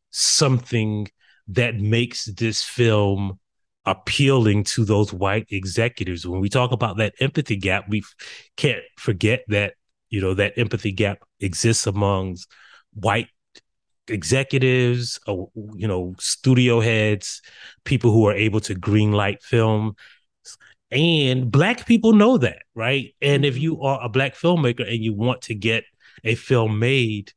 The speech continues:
Speaker 1: you know, sometimes you have to acknowledge and not resist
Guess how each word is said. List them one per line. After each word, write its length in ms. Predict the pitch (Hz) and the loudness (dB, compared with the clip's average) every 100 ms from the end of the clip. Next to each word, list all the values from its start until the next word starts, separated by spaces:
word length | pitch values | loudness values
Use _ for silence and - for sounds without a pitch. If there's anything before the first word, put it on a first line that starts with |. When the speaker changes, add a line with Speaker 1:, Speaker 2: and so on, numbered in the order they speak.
| - - _ | -20 -20 _
Speaker 1:
you 180 | 110 110 | -2 2
know, 320 | 110 98 90 _ _ _ - | 2 0 -4 _ _ _ -16
sometimes 640 | - 139 123 - 117 113 117 | -4 0 0 0 -2 0 -2
you 60 | |
have 280 | 87 113 117 | -2 -2 -4
to 440 | - 120 110 110 - _ _ - | -2 0 0 -2 -6 _ _ -4
acknowledge 1040 | 101 - 104 110 113 113 113 110 - - - - - - _ _ - | -4 -2 0 0 0 0 0 -2 -8 -14 -20 -20 -20 -20 _ _ -2
and 640 | 120 117 113 110 101 - _ _ 127 | 0 2 2 0 -4 -10 _ _ -8
not 460 | 120 117 120 - | 0 2 0 -2
resist 760 | 110 107 85 123 131 - - | 0 0 2 2 2 -2 -10